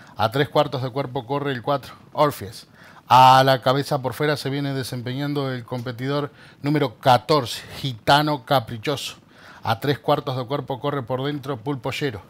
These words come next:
A la cabeza adentro corre el número seis, Will Fork en los últimos seiscientos cincuenta. Por dentro el siete, Olympic Melody. Por fuera corre el once, Lobby Som Da. Los de la sexta ya están en la recta final.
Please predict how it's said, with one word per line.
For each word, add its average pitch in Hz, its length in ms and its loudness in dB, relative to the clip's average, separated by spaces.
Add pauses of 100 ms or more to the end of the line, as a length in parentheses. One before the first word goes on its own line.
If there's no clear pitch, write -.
(360)
A 131 280 10
la 131 160 6
cabeza 135 580 4
adentro 139 380 -2
corre 147 200 -4
el 135 60 -2
número 139 160 -4
seis, 139 360 -6 (420)
Will 143 200 2
Fork 151 360 0
en 135 140 -2
los 135 180 -4
últimos 143 480 -4
seiscientos 139 680 -4
cincuenta. 131 480 -4 (440)
Por 135 220 2
dentro 143 300 0
el 131 60 -4
siete, 143 420 -6
Olympic 135 480 -2
Melody. 135 380 -4 (360)
Por 135 180 2
fuera 143 320 0
corre 143 180 0
el 143 80 0
once, 147 320 -2
Lobby 131 260 0
Som 143 240 -2
Da. 143 140 6
Los 123 120 -4
de 147 60 -4
la 151 80 0
sexta 139 440 0 (340)
ya 202 360 12
están 175 380 6
en 175 100 2
la 175 120 10
recta 127 360 0
final. 131 360 -2